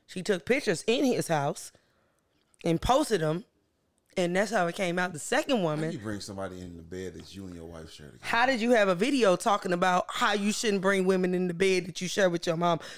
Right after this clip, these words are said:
Speaker 1: your wife? You literally, t-, you literally dog men who do that, and you did it.
Speaker 2: That is trifling. Ugh.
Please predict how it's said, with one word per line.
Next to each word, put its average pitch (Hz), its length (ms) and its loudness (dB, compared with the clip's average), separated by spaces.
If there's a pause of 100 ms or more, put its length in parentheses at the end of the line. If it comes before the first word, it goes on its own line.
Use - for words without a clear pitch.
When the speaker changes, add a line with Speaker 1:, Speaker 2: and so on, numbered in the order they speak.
Speaker 1:
your 180 180 6
wife? 175 400 2 (320)
You 277 140 4
literally, 262 460 2
t-, 294 180 0
you 285 180 4
literally 254 460 2
dog 214 460 4
men 220 300 2
who 214 140 -2
do 208 220 -2
that, 147 320 -2
and 180 160 0
you 214 140 -6
did 165 300 0
it. - 60 -20 (120)
Speaker 2:
That 101 80 -20 (100)
is - 80 -20
trifling. - 2250 -20
Ugh. 107 60 -18